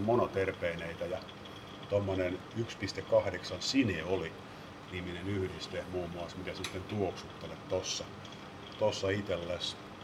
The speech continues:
Kymmenen hiiltä rakenteessa. Vähän suurempi mitä toi äskeinen kanelialdehydi, mut ei juurikaan suurempi.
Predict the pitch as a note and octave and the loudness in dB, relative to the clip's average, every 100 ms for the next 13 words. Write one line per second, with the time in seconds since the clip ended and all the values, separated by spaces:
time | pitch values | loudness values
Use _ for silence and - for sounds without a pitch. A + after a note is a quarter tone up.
0 | - - F2+ F#2+ A2+ A2 A2 G2 F#2 F#2 | -8 -4 -2 2 4 6 4 4 2 -2
1 | - - F2 F2+ F2+ F2 E2 - - - | -4 -4 -2 -2 -4 -4 -2 -4 -4 -12
2 | - - G#2 G#2+ G#2 F#2+ F#2 F#2 F#2 F#2+ | -10 0 2 4 2 2 2 0 0 2
3 | F#2 G2 - F2+ E2+ - - - - G2+ | 4 4 4 -4 -4 -8 -12 -12 2 6
4 | A2+ G2 F2 F#2+ G#2 F#2 E2+ E2+ E2+ F#2 | 6 6 4 6 6 4 0 -4 -4 -6
5 | - G2 F#2+ A2 G2 E2 - - - F#2 | -2 0 2 2 2 0 -6 -8 -4 -2
6 | E2 D2 | -4 -6